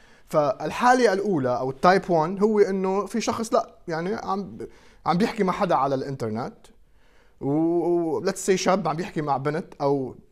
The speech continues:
مثل ما صار مع هيدا الشاب ال-، بأمريكا عمره سبعتاشر سنة، إنه فكر حاله عم يحكي مع بنت، على الرغم من إنه كان عم يحكي معه هو شاب، بس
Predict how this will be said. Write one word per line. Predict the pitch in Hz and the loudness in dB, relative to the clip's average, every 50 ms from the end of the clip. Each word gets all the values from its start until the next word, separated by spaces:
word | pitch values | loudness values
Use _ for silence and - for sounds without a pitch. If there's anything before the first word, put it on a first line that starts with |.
| - _ - | -20 _ -18
مثل | 143 - 156 | -14 -10 -8
ما | 143 | -8
صار | 135 - 160 147 139 | -4 0 0 0 0
مع | 135 127 | -2 -4
هيدا | 151 160 135 | -6 -6 -8
الشاب | 135 - - 151 139 123 120 | -8 -6 -6 -6 -6 -6 -8
ال-، | 127 120 113 | -8 -8 -8
بأمريكا | 117 127 120 113 120 127 135 135 127 - 139 131 | -6 -6 -6 -6 -6 -4 -4 -4 -4 -4 -4 -4
عمره | 127 131 127 | -2 -4 -6
سبعتاشر | 120 131 120 135 147 143 135 135 | -8 -8 -8 -8 -8 -10 -10 -10
سنة، | 127 - 151 151 151 147 | -10 -8 -8 -6 -6 -6
إنه | 156 156 156 | -6 -8 -4
فكر | - 226 226 - 202 160 | -4 -4 -4 -2 -4 -4
حاله | - - 190 170 160 143 | -2 -2 0 2 2 0
عم | 139 143 | 0 -4
يحكي | - - - | -8 -8 -4
مع | 143 127 | -4 -4
بنت، | 123 135 147 170 214 - - - - - _ - - - - _ - - - - _ - 131 | -2 -2 -2 -4 -4 -6 -12 -20 -20 -20 _ -20 -20 -20 -20 _ -20 -20 -20 -20 _ -8 -2
على | 143 151 | 0 2
الرغم | 156 170 175 175 165 | 2 2 2 2 -2
من | 156 147 | -2 -4
إنه | 143 147 139 | -4 -4 -2
كان | 160 151 | -2 0
عم | 143 139 | 0 -2
يحكي | 151 - - 151 | -2 -4 -6 -4
معه | 147 151 139 | -4 -2 -4
هو | 139 156 135 131 | -2 -4 -4 -4
شاب، | - 147 139 147 135 | -4 -4 -4 -4 -4
بس | - 135 - - - | -6 -8 -8 -10 -16